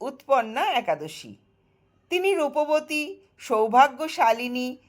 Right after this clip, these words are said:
দিব্য অস্ত্রশস্ত্রধারিণী ও বিষ্ণু তেজস্সম্ভিতা বলে পরাক্রমশালী ছিলেন। দৈত্যরাজ সেই স্ত্রী রূপিণী দেবীর সাথে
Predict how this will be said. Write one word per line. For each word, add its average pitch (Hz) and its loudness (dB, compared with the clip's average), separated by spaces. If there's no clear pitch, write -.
দিব্য 277 -2
অস্ত্রশস্ত্রধারিণী 220 0
ও 302 2
বিষ্ণু 320 -6
তেজস্সম্ভিতা 294 0
বলে 226 -2
পরাক্রমশালী 247 0
ছিলেন। 143 -10
দৈত্যরাজ 285 6
সেই 269 -4
স্ত্রী 269 -8
রূপিণী 247 -8
দেবীর 226 -4
সাথে 240 -4